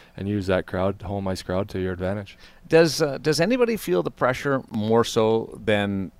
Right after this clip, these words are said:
Speaker 2: the other? Uh, Vegas is a higher seed. Vegas is predicted to be, uh, and preseason,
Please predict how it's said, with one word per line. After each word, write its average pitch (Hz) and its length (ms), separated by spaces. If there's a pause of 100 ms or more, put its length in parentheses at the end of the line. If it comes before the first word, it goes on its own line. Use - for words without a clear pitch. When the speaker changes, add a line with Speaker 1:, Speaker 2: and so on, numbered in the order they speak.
Speaker 2:
the 95 240
other? 104 320 (240)
Uh, 76 300
Vegas 110 420
is 95 60
a 98 80
higher 85 280
seed. 73 400 (200)
Vegas 90 360
is 82 160
predicted 87 520
to 95 60
be, 82 340
uh, 80 320 (500)
and 85 420
preseason, 87 640